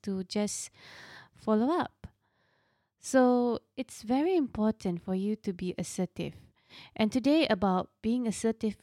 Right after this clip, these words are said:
without being rude or without being aggressive. There is an art to it. So how to be assertive? Okay,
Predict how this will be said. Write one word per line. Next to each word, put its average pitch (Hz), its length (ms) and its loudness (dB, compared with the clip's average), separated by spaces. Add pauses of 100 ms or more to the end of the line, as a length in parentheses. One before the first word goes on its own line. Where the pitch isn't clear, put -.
without 240 440 0 (280)
being 208 720 -2
rude 190 460 -2 (360)
or 202 120 2
without 196 380 0 (200)
being 185 420 0 (180)
aggressive. 175 720 -8
There 202 200 -2
is 233 220 0
an 185 200 -6
art 175 240 -8 (120)
to 165 160 -16
it. - 340 -16 (640)
So 190 260 0
how 226 360 0 (100)
to 233 120 -12
be 202 320 -6 (100)
assertive? - 640 -10 (840)
Okay, 185 220 0